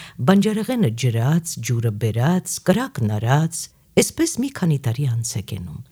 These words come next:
Վասիլիսան մեծանում է, հասնում, դառնում հարսնացու։ Ամեն կողմից փեսացուները խնամախոսներ են ղրկում նրան ուզելու, իսկ խորթ մոր աղջիկներին հարցնող չկա։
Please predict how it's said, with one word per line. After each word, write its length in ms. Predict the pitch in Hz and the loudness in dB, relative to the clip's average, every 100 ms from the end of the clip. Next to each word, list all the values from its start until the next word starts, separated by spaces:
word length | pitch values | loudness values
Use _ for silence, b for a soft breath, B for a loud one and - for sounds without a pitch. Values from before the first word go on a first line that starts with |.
| b b - | b b 4
Վասիլիսան 680 | 143 - 143 160 - 151 131 | 4 6 4 4 4 4 4
մեծանում 640 | 127 120 113 113 170 196 | 2 2 2 4 4 4
է, 80 | 208 208 - | 0 -6 -16
հասնում, 640 | - 120 - - 120 170 196 190 B B 107 | -2 -2 -2 -2 4 6 4 0 B B -2
դառնում 500 | 127 120 113 127 120 | 0 2 2 2 2
հարսնացու։ 720 | 127 - 101 110 - - 82 - _ b - | -2 -4 -2 -2 -4 -6 -8 -10 _ b 6
Ամեն 340 | 165 175 208 196 | 8 8 6 2
կողմից 380 | 180 151 180 - | 2 4 2 2
փեսացուները 680 | 165 156 135 143 139 151 | 2 2 2 2 4 4
խնամախոսներ 800 | 147 139 139 135 - 127 - 120 123 | 2 2 4 4 2 -2 2 2 4
են 80 | 123 | 2
ղրկում 380 | 131 - 120 123 | 0 -2 0 2
նրան 280 | 120 120 120 | 4 2 2
ուզելու, 480 | 113 120 113 113 110 B B B | 0 0 0 0 -4 B B B
իսկ 320 | 131 - 107 | -2 0 -6
խորթ 400 | - 156 - - | 4 4 4 0
մոր 220 | 131 127 | 2 4
աղջիկներին 720 | 117 - - - 117 113 175 165 | 2 -2 -8 0 2 4 4 4
հարցնող 640 | 143 - - 175 180 - | 2 -2 0 2 2 0
չկա։ 400 | - - - | -4 -4 -2